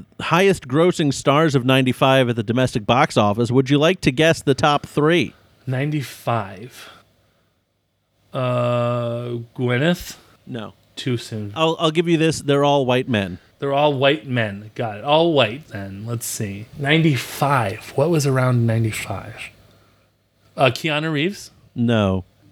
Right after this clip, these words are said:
Speaker 2: Johnny Depp?
Speaker 1: Keanu, Keanu Reeves was number thirty-nine on the list.
Speaker 2: Oof.
Speaker 1: Uh, Johnny Depp. Johnny Depp's not in the top fifty.
Speaker 2: Okay. Who, who, who we got in the top, in the top th-, three or?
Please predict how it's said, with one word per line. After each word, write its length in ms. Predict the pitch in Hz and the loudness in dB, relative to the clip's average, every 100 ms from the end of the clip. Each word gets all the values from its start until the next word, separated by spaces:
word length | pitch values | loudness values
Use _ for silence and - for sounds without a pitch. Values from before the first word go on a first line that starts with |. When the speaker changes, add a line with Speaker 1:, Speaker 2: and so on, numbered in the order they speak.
| _ - - 131 | _ -20 -16 -8
Speaker 2:
Johnny 320 | 120 131 147 | 0 2 4
Depp? 200 | 175 233 - 131 - | 2 0 -8 -20 -6
Speaker 1:
Keanu, 260 | 165 180 - | 0 0 0
Keanu 300 | - 208 214 | 0 2 4
Reeves 280 | 208 202 160 | 2 2 2
was 140 | 156 156 | 2 2
number 260 | 160 151 | 2 2
thirty-nine 1160 | 131 - - 175 175 175 160 143 139 165 170 160 | 2 -2 0 2 4 2 2 2 2 2 2 2
on 240 | 135 127 120 | 2 2 4
the 100 | 110 | 2
list. 340 | 107 107 143 | 0 2 2
Speaker 2:
Oof. 300 | 117 - - _ _ _ _ | 0 -8 -20 _ _ _ _
Speaker 1:
Uh, 840 | 135 127 123 120 120 120 120 120 - _ - | 0 2 4 4 4 4 4 2 -2 _ -8
Johnny 420 | 107 160 185 165 | 0 2 4 2
Depp. 600 | 117 101 160 165 127 123 - - - _ _ _ _ _ _ _ 123 | 0 0 2 4 4 2 0 -10 -14 _ _ _ _ _ _ _ 0
Johnny 280 | 143 147 | 2 4
Depp's 280 | 139 143 - | 2 0 2
not 160 | 143 135 | 2 4
in 80 | 120 | 2
the 80 | |
top 260 | 110 123 113 | 2 2 0
fifty. 840 | - - 120 107 - 95 69 104 - | -2 0 2 0 -4 -6 -6 -8 -4
Speaker 2:
Okay. 300 | 127 113 107 - - - | -4 -4 -10 -14 -18 -2
Who, 180 | 180 180 | -2 0
who, 240 | 143 196 156 | -2 -4 0
who 120 | 190 | 0
we 140 | 185 175 | 2 2
got 180 | 151 | 2
in 80 | 139 | 0
the 60 | 131 | -2
top, 320 | 131 113 - | -2 -4 -4
in 180 | 170 123 | -2 0
the 100 | 113 | 0
top 260 | 117 110 104 _ - | -2 -4 -6 _ -20
th-, 100 | 143 - _ _ | -20 -20 _ _
three 380 | - - 113 101 | -10 -2 0 0
or? 180 | 101 | -4